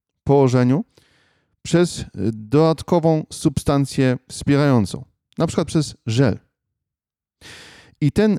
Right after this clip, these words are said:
żel powoduje, że ten płynny beton się nie przemieszcza. Po stwardnieniu tej trójwymiarowej struktury betonowej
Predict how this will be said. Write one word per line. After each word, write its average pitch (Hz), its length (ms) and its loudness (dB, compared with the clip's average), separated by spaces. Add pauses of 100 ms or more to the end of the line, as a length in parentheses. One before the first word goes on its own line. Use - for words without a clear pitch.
żel 120 600 2
powoduje, 147 760 2
że 139 580 0 (520)
ten 123 240 0 (240)
płynny 170 480 2
beton 131 440 0 (200)
się 170 200 -2
nie 180 120 0
przemieszcza. - 500 -2 (2000)
Po 165 300 2
stwardnieniu 139 840 0 (560)
tej 120 400 -2 (480)
trójwymiarowej 139 760 2
struktury 123 560 0
betonowej 107 640 -2